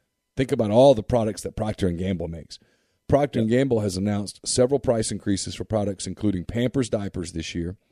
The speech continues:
Speaker 1: but executives have cautioned that the speed and scope of freight and commodity cost increases are too great to offset initially.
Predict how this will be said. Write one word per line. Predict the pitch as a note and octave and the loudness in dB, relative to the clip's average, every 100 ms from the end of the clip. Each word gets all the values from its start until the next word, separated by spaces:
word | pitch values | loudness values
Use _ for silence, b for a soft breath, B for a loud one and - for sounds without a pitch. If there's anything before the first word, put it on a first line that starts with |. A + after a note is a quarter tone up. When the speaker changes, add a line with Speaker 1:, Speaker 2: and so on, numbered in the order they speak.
| _ _ _ | _ _ _
Speaker 1:
but | G2+ | -4
executives | F#2+ - G#2+ - A2 G#2 G#2 | -2 2 0 2 -2 0 -2
have | F#2+ | -2
cautioned | - A2 G#2+ G2+ F#2+ | -2 0 -2 -4 -4
that | F2+ | -6
the | F#2 | -8
speed | - C3 D3+ | -2 2 2
and | D#3 C#3+ | 0 -8
scope | - B2 B2 A#2 _ _ _ _ | 4 6 6 4 _ _ _ _
of | F#2+ F#2+ | -6 -6
freight | - A#2+ C#3 D3+ - | -2 2 4 2 0
and | A2+ G2+ | -6 -6
commodity | F#2+ G#2 A#2 C3+ C#3 | -6 -4 -4 -4 -4
cost | B2+ - A2+ A2 - | -2 0 0 -2 -4
increases | A2+ A2 - F#2+ - F2+ - | -2 -2 0 -2 0 -4 -6
are | F2 | -10
too | - - C#3+ | -2 2 2
great | A#2 A2 G2+ - _ _ _ _ | 6 4 4 -2 _ _ _ _
to | - | -8
offset | - G#2 G#2+ - G#2 G2+ | -2 -2 0 0 0 0
initially. | G2+ A2 - D#2+ - | -2 -2 -4 -8 -14